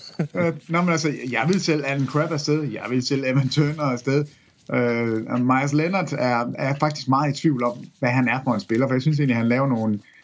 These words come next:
nogle ret spændende ting, når han endelig spiller. Øh, så,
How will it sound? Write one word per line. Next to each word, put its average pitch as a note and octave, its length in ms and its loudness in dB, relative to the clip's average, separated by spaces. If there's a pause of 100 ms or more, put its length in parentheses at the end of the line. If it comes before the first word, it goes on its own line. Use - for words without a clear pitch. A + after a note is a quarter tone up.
(240)
nogle A#2+ 200 4
ret D3 160 0
spændende D3 360 2
ting, D3 240 2
når A2+ 80 -2
han A#2 120 0
endelig C#3 220 4
spiller. C#3 320 2 (300)
Øh, A2 140 -2
så, B2 340 -2